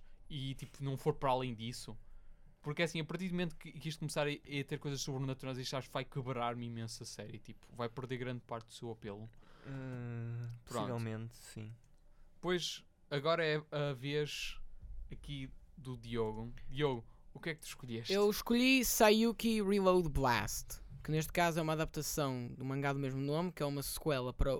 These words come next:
Speaker 3: um mangá chamado Sayuki, que, salvo erro, é publicado na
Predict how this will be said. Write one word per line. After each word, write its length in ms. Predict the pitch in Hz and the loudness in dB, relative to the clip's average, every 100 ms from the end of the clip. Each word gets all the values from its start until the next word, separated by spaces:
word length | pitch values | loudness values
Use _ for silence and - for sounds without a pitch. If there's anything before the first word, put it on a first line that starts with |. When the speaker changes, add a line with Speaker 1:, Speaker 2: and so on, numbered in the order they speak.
| - | 0
Speaker 3:
um 120 | 151 | -2
mangá 240 | 147 143 131 | 0 0 0
chamado 320 | 139 127 120 | -2 -2 -2
Sayuki, 640 | - 143 143 143 202 220 - - - - - - - | 0 2 2 0 0 -2 -4 -12 -14 -16 -16 -18 -8
que, 300 | - 175 165 | 4 6 6
salvo 520 | 151 - 233 226 202 | 2 4 6 6 6
erro, 200 | 214 226 - | 8 8 2
é 80 | |
publicado 640 | 190 190 170 165 175 190 175 | 6 6 6 4 6 6 4
na 240 | 165 156 | 2 0